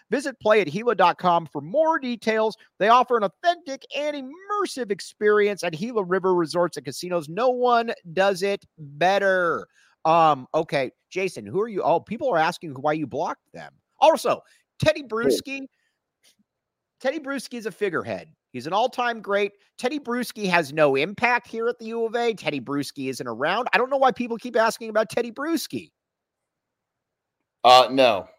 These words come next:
Speaker 2: I don't know why. Teddy, I mean, he doesn't do anything. <laughs> He literally, uh, to answer Brad's question, yeah, he still didn't recruit well. I mean, I got why he,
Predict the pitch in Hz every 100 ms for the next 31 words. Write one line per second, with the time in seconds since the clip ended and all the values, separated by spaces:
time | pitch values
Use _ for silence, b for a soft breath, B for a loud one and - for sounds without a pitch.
0 | _ 117 120 120 110 104 101 95 92 -
1 | 131 123 - 120 120 120 _ 151 175 170
2 | 147 170 123 101 92 80 - - 160 175
3 | 165 165 180 101 82 _ _ _ _ _
4 | _ - 107 104 104 165 175 175 156 156
5 | 151 - 147 147 147 139 127 170 135 117
6 | 120 160 151 104 87 123 - 80 82 -
7 | - 110 110 110 120 120 110 110 113